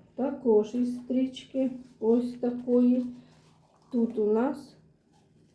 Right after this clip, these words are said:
по самому краю іде ось така металева проволочка, яку можна зігнути. І вона ось так приплюснута.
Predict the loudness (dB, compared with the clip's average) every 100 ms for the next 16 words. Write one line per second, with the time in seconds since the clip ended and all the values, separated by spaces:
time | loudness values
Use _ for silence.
0 | _ _ _ _ _ -4 -4 0 0 2
1 | 2 0 -2 -2 0 2 0 0 -2 0
2 | 0 0 -4 -14 _ _ _ _ _ -4
3 | -2 -2 -4 -8 -4 -2 -2 -4 -10 _
4 | _ _ _ _ _ _ _ _ _ -8
5 | -4 0 0 2 2 0 0 0 0 2
6 | 2 2 0 -6 -4 -4 -4 -2 0 0
7 | 0 -2 -2 -2 0 2 2 0 -6 -8
8 | -8 _ _ _ _ _ _ -6 -2 0
9 | 2 2 0 -2 -2 -6 -6 -6 -6 -6
10 | -4 -2 -2 -6 -10 -10 -10 -14